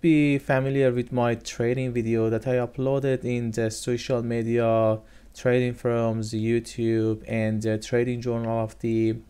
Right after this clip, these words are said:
uh, Academy website. Also, I introduced myself as a Sam, which is my nickname.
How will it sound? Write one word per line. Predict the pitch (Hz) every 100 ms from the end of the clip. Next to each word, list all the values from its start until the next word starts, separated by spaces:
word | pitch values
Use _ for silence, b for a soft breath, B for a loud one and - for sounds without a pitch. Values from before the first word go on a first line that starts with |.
| B B B B B -
uh, | 117 110 -
Academy | 113 - 151 180 170
website. | 143 135 - 127 120 117 117 113 -
Also, | - 135 - 143
I | 131 131
introduced | 123 131 127 127 127
myself | 127 120 123 113 110
as | 113 117
a | 113 107 -
Sam, | - - 104 120 175
which | 139 113
is | 117 117
my | 113
nickname. | 113 110 101 95